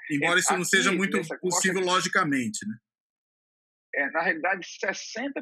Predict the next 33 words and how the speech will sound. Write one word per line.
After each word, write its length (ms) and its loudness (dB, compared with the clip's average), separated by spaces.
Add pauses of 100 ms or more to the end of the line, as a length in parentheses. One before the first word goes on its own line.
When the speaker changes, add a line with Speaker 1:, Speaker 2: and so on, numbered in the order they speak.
Speaker 2:
por 120 -6
cento 400 -4 (720)
dos, 880 -2 (140)
é, 320 -2 (500)
de 340 -6
direita 480 0
e 80 -2
centro-direita 920 -2 (340)
estão 240 -2
apoiando 300 -4
os 80 -6
governadores 680 -6
e 60 -4
apenas 380 -4 (120)
trinta 300 -6
e 60 -4
cinco 320 -10
por 100 -2
cento 500 -2 (480)
estão, 240 -2 (360)
estão 180 -8
sendo 320 -4
contra 360 -2
os 60 -4
governadores, 680 -10 (180)
né? 80 -2
Speaker 1:
Sim. 80 -2
Speaker 2:
Discordam 440 0
dos 80 -6
governadores. 480 -12
Então, 200 -6
quer 80 -4
dizer, 200 -4